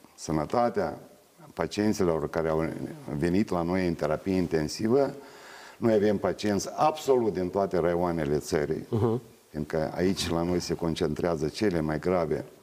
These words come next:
Speaker 2: Cazuri.
Speaker 1: cazuri. A, vreau să vă zic că, a, rata de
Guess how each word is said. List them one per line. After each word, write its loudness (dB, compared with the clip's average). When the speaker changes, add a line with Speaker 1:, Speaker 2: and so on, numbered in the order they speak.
Speaker 2:
Cazuri. 0
Speaker 1:
cazuri. 0
A, 4
vreau 6
să -2
vă 6
zic 2
că, 4
a, 0
rata 2
de 4